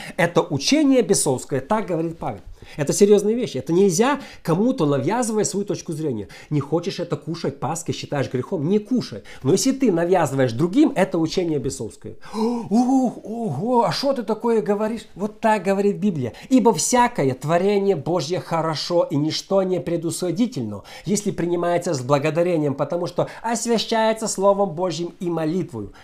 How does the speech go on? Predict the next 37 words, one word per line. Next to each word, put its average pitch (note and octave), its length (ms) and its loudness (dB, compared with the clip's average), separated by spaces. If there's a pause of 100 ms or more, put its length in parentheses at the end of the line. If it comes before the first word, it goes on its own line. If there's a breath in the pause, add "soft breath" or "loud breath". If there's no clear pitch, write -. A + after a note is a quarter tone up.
Павел F#3 240 -2
говорит, F3 300 -4
это F3+ 240 -6
освящается D#3+ 840 -6
Божьим C#3 400 -6
Словом. B2+ 380 -8
Что C#3+ 340 -6
вы D3 120 -8
сочиняете? C#3 880 -8
Еда C3 600 -4 (320 loud breath)
не D3+ 180 0
делает D#3 420 -2
нас C#3+ 260 -4
ни C#3 140 0
святыми, F#3 520 -6
ни D#3 260 -2
грешными. C3+ 440 -4
Нету F#3+ 360 0
святой D#3+ 480 0
еды. A#2+ 220 -2 (180 loud breath)
Ты G#3 80 2
не B3+ 120 4
можешь E4 340 2
освятить G3+ 600 -2
Пасхи, C3 320 -4
они D3 100 -2
не G3 120 -2
станут G#3 340 0
святее. G3 440 -2
Ты C3+ 120 -6
не B2+ 100 -4
можешь D#3 260 0
освятить G#3+ 460 -2
воду, C#3 360 0
она B2+ 160 -2
не D3+ 120 0
святая. D3 680 -4